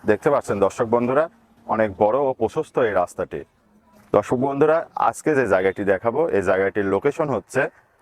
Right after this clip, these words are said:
কুষ্টিয়া পৌরসভার আঠারো নম্বর ওয়ার্ড, অর্থাৎ উদিবাড়ি যে স্কুলটি আছে, প্রাইমারি স্কুল, প্রায় প্রাইমারি স্কুলের পাশেই।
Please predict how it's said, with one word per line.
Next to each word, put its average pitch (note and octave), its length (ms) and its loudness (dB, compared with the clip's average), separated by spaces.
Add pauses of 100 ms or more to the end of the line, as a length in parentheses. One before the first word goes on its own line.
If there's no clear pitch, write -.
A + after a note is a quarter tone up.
(600)
কুষ্টিয়া A2 360 2
পৌরসভার D3 640 0
আঠারো C#3 300 0
নম্বর F#2 360 0
ওয়ার্ড, G#2+ 280 0 (580)
অর্থাৎ G#2+ 340 0 (160)
উদিবাড়ি D3+ 440 2
যে C3+ 260 0
স্কুলটি D3 340 -4
আছে, A#2+ 260 -2
প্রাইমারি A#2 540 -2
স্কুল, D#3 300 -4 (400)
প্রায় B2+ 180 0
প্রাইমারি C3+ 480 0
স্কুলের D#3+ 340 0
পাশেই। G#2 480 -2